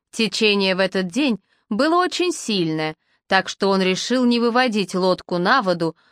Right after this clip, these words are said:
чтобы попробовать, как скользит заново выкрашенная лодка. Но кончики пальцев, которыми он пробежал по борту, сказали ему достаточно.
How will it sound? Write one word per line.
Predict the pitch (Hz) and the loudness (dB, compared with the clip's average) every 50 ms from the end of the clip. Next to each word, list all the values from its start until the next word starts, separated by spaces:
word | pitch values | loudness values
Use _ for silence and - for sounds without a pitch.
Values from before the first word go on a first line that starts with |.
| _ _ | _ _
чтобы | - - - 254 247 226 247 233 233 240 - | -16 -4 0 0 2 2 2 2 2 0 0
попробовать, | - 247 269 262 - 294 294 254 208 185 185 175 180 175 - - - _ _ _ - | 0 0 0 0 0 0 0 2 2 2 2 2 2 0 -2 -6 -14 _ _ _ -2
как | - 247 226 - | 0 0 0 -2
скользит | - - - 233 220 220 202 185 226 294 294 - | -6 -2 2 2 2 2 0 0 -2 -2 -2 -2
заново | - 220 185 180 208 214 214 220 214 208 208 208 | -6 -6 0 2 2 2 4 2 2 2 2 2
выкрашенная | 196 196 202 196 - 202 196 190 - - 202 196 202 196 196 196 | 2 2 0 0 -2 -4 -4 -2 -2 -2 0 2 2 2 2 2
лодка. | 202 233 240 185 - - _ - 147 - _ _ _ _ _ _ _ _ | 2 2 0 0 -2 -6 _ -14 -14 -14 _ _ _ _ _ _ _ _
Но | - 208 214 208 | 0 2 2 2
кончики | 208 - 220 214 214 208 - 196 - 202 | 2 2 0 2 0 0 -4 -4 -2 -4
пальцев, | 196 - - 302 294 240 208 - - 185 - - | -4 0 0 0 0 0 -2 -4 -6 -6 -2 0
которыми | 185 180 180 - 180 175 175 175 175 | 0 0 2 2 0 2 2 2 2
он | 175 175 170 160 | 2 0 0 0
пробежал | 175 175 170 170 175 165 156 180 170 165 | -2 -4 -2 -2 -2 0 2 2 2 2
по | - 170 170 | 0 -2 0
борту, | 165 170 170 175 - - 294 302 269 - _ _ _ _ _ | 2 2 0 0 0 -4 -6 -6 -6 -8 _ _ _ _ _
сказали | - - - 285 269 254 247 330 349 339 | -12 -4 0 0 2 4 4 4 4 4
ему | 320 285 285 311 330 | 2 2 2 2 2
достаточно. | 269 269 240 - - - - 196 180 175 - 175 170 - - 180 170 170 | 2 0 0 0 -2 0 2 2 2 2 0 -4 -8 -6 -4 -4 -4 -4